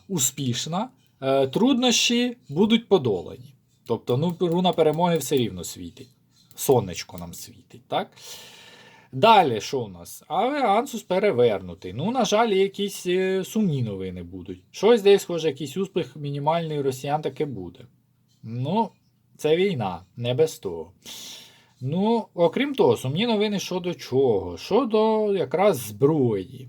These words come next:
да? Щось то знов партнери, видать, е, пообіцяли гарно, а да-, давати не поспішають, да? В цьому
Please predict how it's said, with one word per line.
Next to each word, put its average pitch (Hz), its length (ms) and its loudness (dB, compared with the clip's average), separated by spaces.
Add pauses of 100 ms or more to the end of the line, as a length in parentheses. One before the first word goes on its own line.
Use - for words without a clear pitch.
да? 208 320 0 (520)
Щось 220 220 2
то 190 120 4
знов 185 260 4
партнери, 175 440 2
видать, 165 440 0
е, 151 1000 -2
пообіцяли 139 560 4
гарно, 220 560 2
а 151 120 0
да-, 139 200 0
давати 151 480 2
не 160 100 -4
поспішають, 90 880 -6
да? 185 300 -2 (160)
В - 40 -20
цьому 92 360 -4